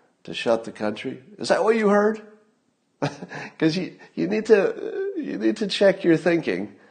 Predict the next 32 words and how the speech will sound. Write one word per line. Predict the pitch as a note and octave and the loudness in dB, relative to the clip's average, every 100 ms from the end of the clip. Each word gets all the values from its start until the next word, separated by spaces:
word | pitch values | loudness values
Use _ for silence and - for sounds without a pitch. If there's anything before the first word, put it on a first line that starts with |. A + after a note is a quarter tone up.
| - _ _ - | -20 _ _ -6
If | C3 - | -4 2
you | D3 E3 | 4 4
thought | D#3+ D3 C#3+ - - | 4 8 8 8 6
that | A#2 | 8
I | A2+ | 8
was | A#2 A2 | 6 2
suggesting, | - G#2+ D3+ E3 - E2+ F2 A#2+ _ _ _ | -2 0 4 4 2 -4 -6 -10 _ _ _
"Hey, | - F3+ G#2+ | -8 -4 -2
let's | A2 D#3 G3+ | -4 -4 -4
use | G3 | -4
bad | E3+ - A2+ D3 | -6 0 0 0
information | G2 - - E2 - - - - _ _ - | -4 -8 -10 -10 -10 -12 -16 -20 _ _ -14
and | - | -12
shut | - C#3+ D3 | -8 -8 -6
down | C#3+ C#3 | -8 -8
the | |
country." | C3+ D3+ D3+ - - _ _ _ _ _ | -10 -10 -10 -14 -18 _ _ _ _ _
That's | - F#3 | 0 2
what | A3+ A3 | 2 4
you | G#3 | 4
heard? | G#3 - - - _ _ _ _ _ _ _ _ - - - - | 4 0 -6 -16 _ _ _ _ _ _ _ _ -20 -20 -20 2
How | F#3 | 6
about, | G3 F#3+ E3 - - | 10 12 10 6 -6
"We | C3 D3+ E3 | 0 4 8
don't | E3 C3 C3+ | 10 10 8
know | D#3+ | 8
what's | F3 D3+ - | 6 4 0
gonna | G#2+ | -2
happen | G2+ G2 F2+ F2+ | 0 0 0 -4
in | F2+ | -4
the | F2+ | -4
future, | - E2+ - B2 | -6 -10 -8 -10